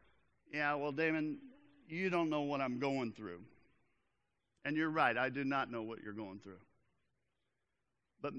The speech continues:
make no mistake about it. Whatever it is, I know with certainty that God is bigger.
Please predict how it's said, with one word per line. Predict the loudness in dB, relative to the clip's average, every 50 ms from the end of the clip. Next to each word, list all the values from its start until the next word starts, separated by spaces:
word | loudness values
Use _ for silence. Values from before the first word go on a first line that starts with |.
| -8 -6
make | -4 -2 0 0 0 -2 -4 -6
no | -4 -2 0 0
mistake | -2 -2 -4 -6 -4 -4 -4 -4 -4 -6
about | -6 -4 -2 -2 -2 -4
it. | -6 -8 -6
Whatever | -2 -2 -2 0 2 2 2 4 4 2 2 2
it | 0 0
is, | 0 0 0 0 0 -2 -4 -8 -16 -20 -20 -20 _ _ _ _ _ _ _ _ _ _ _ _ _ _ _ _ _ _ _ _ _ _ _ _ _ _ _ _ _ _ 2
I | 4 4 6
know | 6 4 4 4 2 2 0 -2 -6 -10 -16 -20 -20 -18 -8
with | -6 -6 -4 -4
certainty | -6 -4 -2 -2 -2 -4 -6 -10 -8 -6 -6 -6 -6 -8 -14 -20 -20 -20 -20 _ _ _ -8
that | -6 -4 -2
God | 0 0 0 -2
is | -4 -8
bigger. | -8 -8 -8 -8 -8 -8 -12